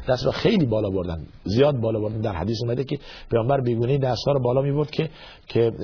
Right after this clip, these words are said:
سفیدی زیر بغل مبارک پیدا می‌شد، از بس ال-، التماس می‌کرد و زیاد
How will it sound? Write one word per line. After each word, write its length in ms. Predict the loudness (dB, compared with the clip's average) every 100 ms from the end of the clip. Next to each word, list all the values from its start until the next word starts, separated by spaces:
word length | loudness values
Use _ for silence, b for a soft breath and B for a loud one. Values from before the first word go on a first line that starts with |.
| -2
سفیدی 520 | 0 2 2 4 4
زیر 240 | 4 2 4
بغل 240 | 4 4
مبارک 380 | 4 4 2 2
پیدا 260 | 2 4 4
می‌شد، 260 | 2 -2
از 140 | -4 0
بس 280 | 0 -2 -4 0
ال-، 180 | 0 -2 -14 B B
التماس 480 | 0 0 2 2 2
می‌کرد 360 | -2 -2 -2 0
و 80 | 0
زیاد 400 | 2 4 2